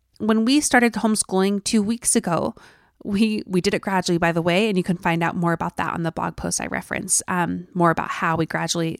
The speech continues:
assimilated, 'cause doing it all at once, two hours a day at once or more, just wasn't the right way to begin for us. So we spent the first two days of homeschooling, like, twenty minutes each day, just coming up with three things.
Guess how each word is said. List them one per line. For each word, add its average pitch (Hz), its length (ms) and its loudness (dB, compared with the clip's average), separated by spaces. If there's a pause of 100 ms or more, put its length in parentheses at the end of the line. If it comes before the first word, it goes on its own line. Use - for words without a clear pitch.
assimilated, 160 500 -2
'cause 165 160 -4
doing 170 200 2
it - 100 0
all 269 220 4
at 294 80 2
once, 254 240 2
two 226 180 0
hours 208 240 2
a 202 60 0
day 190 420 0
at 175 120 -2
once 180 340 0 (260)
or 170 140 2
more, 170 420 2 (100)
just - 280 -4
wasn't 160 160 -2
the 170 80 -6
right 160 200 -4 (120)
way 160 160 -2
to 151 80 0
begin - 240 -4
for - 120 -4
us. 170 120 -2
So 196 160 4
we 226 140 2
spent 226 300 0
the 208 60 -4
first - 300 -2
two 330 120 -2
days 226 220 0
of 180 60 -2
homeschooling, 170 680 0 (320)
like, 175 140 0
twenty 185 340 2
minutes 180 280 0
each 185 220 -4
day, 170 280 0 (560)
just 302 200 4
coming 226 240 2
up 196 120 0
with - 140 -4
three 185 200 -2
things. - 500 -6